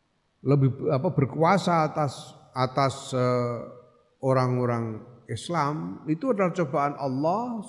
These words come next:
supaya Allah melihat siapa di antara kita ini yang sungguh-sungguh beriman,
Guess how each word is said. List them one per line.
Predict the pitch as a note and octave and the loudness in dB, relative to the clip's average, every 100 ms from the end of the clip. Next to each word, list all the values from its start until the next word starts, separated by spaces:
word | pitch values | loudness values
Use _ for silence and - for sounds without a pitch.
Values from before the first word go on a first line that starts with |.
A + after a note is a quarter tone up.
| - | -6
supaya | G3 F#3 F#3+ | -4 -2 -4
Allah | G#3 A3+ A3+ | -4 -4 -4
melihat | A3+ A#3 A3+ A3+ A3 - - - - - | -4 0 0 0 -2 -14 -20 -20 -20 -6
siapa | F3+ G3 G3 F3+ | -2 -2 -2 0
di | E3+ | 0
antara | D#3+ D#3+ D#3 D3+ D3 C#3 - - - _ _ _ _ _ _ _ _ - | 0 0 2 2 0 -2 -10 -20 -20 _ _ _ _ _ _ _ _ -4
kita | D#3 C3+ C#3+ C3+ | -2 0 2 2
ini | C#3 E3 | 2 0
yang | D3+ | -2
sungguh-sungguh | D3+ C3+ B2 B2+ | -2 -2 -2 -4
beriman, | A2 C3 C3 A#2 B2 F#3 B3+ C4+ | -4 -4 -2 0 0 -2 -6 -12